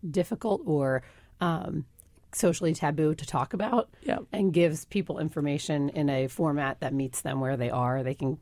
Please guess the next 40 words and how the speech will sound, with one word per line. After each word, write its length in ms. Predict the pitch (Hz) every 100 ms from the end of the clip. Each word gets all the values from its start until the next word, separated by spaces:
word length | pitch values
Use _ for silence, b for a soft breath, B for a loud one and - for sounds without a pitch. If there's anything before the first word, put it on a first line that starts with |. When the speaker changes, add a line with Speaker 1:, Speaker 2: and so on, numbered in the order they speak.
| -
Speaker 1:
go 120 | 156
on 140 | 131
their 80 | 135
phone 340 | - 262 233 196
wherever 300 | 156 143 135
they 160 | 147
are. 300 | 180 180 165 B B B -
If 120 | 175
you're 120 | - 143
not 120 | -
comfortable 480 | 214 202 185 147 151
asking 580 | 170 - 170 151 147 156
your 500 | 165 151 143 147 135
best 320 | - 147 - -
friend 400 | 160 139 135 -
if 180 | - 156
she 200 | - 156
has 140 | 151 160
a 60 |
four 220 | 151 175 151
oh 60 |
one 200 | 139 131
K 380 | 131 156 110 165
Speaker 2:
<laughs> 40 | 170
Speaker 1:
and 440 | 214 208 208 247
how 140 | -
much 220 | 269 196 254
is 140 | 226
in 160 | 180 170
it 40 |
and 100 | 143
how 160 | 175 202
much 180 | 277 -
should 320 | - 294 -
be 160 | 311
in 80 | 180
it 80 | 135
at 120 | 131
age 240 | 143 143 -
thirty-five, 680 | 170 147 135 156 139 143